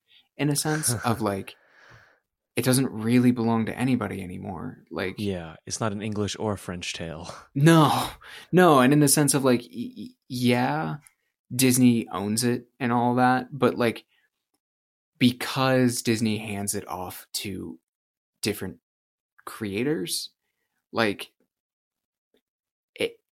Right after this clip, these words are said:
Speaker 1: it, it no, it no longer belongs to anyone.
Speaker 2: Yeah.
Speaker 1: You can still make an argument that it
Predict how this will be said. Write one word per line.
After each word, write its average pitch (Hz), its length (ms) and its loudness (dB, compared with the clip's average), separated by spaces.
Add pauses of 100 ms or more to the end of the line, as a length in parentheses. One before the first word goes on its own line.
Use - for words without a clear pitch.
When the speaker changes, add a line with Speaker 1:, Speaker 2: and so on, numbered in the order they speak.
(220)
Speaker 1:
it, 123 280 -8
it 123 160 -2
no, 127 320 2
it 131 140 2
no 147 140 4
longer 131 280 4
belongs 123 480 0
to 85 100 -2
anyone. 82 600 -12 (340)
Speaker 2:
Yeah. 90 400 -8 (140)
Speaker 1:
You 131 140 -2
can 147 140 4
still 165 200 6
make 147 180 4
an 123 80 4
argument 113 340 2
that 104 100 0
it - 140 -4